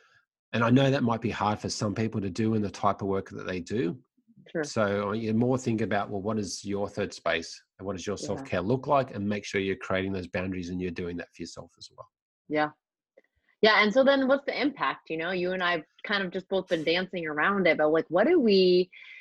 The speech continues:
Speaker 2: like, what's the impact on your team if you decide to take care of yourself? Why do we say that self-care isn't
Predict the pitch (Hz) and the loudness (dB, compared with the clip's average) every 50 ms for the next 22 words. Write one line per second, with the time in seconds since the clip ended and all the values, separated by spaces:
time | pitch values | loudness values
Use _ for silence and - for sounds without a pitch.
0 | - - - - _ _ _ _ _ _ _ _ 180 190 - 185 233 277 269 - | -20 -20 -20 -20 _ _ _ _ _ _ _ _ -2 -2 2 4 4 4 6 4
1 | 254 269 269 262 285 262 254 - 214 208 208 208 196 190 190 185 - - - 214 | 4 4 4 4 4 2 2 2 0 0 0 0 0 0 0 -2 -2 -2 0 2
2 | 196 180 170 165 170 - - - - 165 175 190 220 240 226 233 220 - 208 180 | 2 2 2 0 0 -2 -4 -4 -2 0 2 4 4 6 4 4 4 4 4 6
3 | 175 170 165 165 165 160 - _ _ - - 180 170 170 165 - - 175 156 - | 6 6 6 4 2 -2 -4 _ _ -6 -4 -2 -2 -2 -4 -6 -6 -6 -6 -6
4 | - - 156 147 147 147 - - 139 135 131 143 - - 139 110 101 - _ 156 | -6 -4 -2 -2 -2 -2 -4 -6 -6 -6 -6 -6 -4 -4 -4 -4 -4 -8 _ 0
5 | 156 170 185 208 226 233 247 240 214 208 196 190 - - 165 156 151 143 139 - | 4 6 6 8 8 6 6 4 2 2 0 0 0 0 2 2 2 2 -2 -4
6 | - - 165 156 147 143 - - _ _ _ - 156 151 151 147 - _ - - | -6 -2 0 0 0 0 -4 -10 _ _ _ -2 0 0 -2 -4 -8 _ -20 -12
7 | - 160 151 151 147 143 - 151 143 - - 135 117 | -8 -4 -2 -2 -2 -4 -4 -6 -8 -6 -8 -12 -14